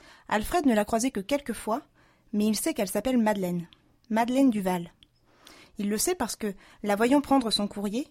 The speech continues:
il a ensuite regardé son nom sur la boîte à lettres comme un gamin.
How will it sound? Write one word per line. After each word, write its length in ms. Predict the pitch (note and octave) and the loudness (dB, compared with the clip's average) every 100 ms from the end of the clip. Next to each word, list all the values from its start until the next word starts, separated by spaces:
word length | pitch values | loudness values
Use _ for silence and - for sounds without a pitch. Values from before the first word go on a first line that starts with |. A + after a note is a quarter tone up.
| _ | _
il 160 | F#3+ F#3+ | -2 0
a 60 | |
ensuite 240 | G#3+ - - | 0 -2 -6
regardé 340 | G#3+ G#3 A3+ | -4 -2 -2
son 180 | - G#3 | 0 2
nom 160 | G#3+ | 2
sur 160 | C#4+ - | 2 0
la 120 | F#3+ | -2
boîte 200 | G3 C4 | -2 -2
à 60 | G3+ | -2
lettres 320 | A3 C4+ - - | -4 -4 -8 -2
comme 160 | B3+ | 0
un 40 | B3+ | 2
gamin. 280 | G#3+ F#3 | 0 -2